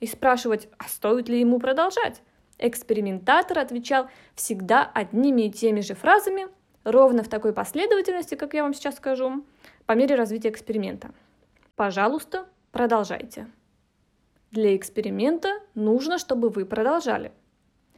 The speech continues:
Абсолютно необходимо продолжать эксперимент. У вас нет другого выбора, кроме как продолжать эксперимент». Итак, эксперимент начался.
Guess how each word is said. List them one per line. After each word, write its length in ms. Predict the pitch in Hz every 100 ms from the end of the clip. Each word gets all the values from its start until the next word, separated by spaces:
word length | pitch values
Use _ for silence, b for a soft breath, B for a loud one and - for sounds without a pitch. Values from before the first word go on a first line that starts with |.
| b b b b
Абсолютно 640 | - 262 - 262 254 247 202
необходимо 680 | 202 202 208 185 220 285
продолжать 520 | 311 254 214 196 185
эксперимент. 640 | 220 - 285 330 302 - - _ _ _ _ _ _ _ _ _
У 100 | 294
вас 240 | 233 214 220
нет 260 | 208 -
другого 400 | 208 208 190 180
выбора, 340 | 175 196 294 403
кроме 440 | - 202 190 240
как 200 | 320 311
продолжать 480 | 240 208 190 196 -
эксперимент». 640 | 233 - 214 208 - 214 _ _ _ _ _ _ _
Итак, 440 | 233 214 262 370 - _ -
эксперимент 600 | 220 - 190 196 240 233
начался. 440 | 214 202 - -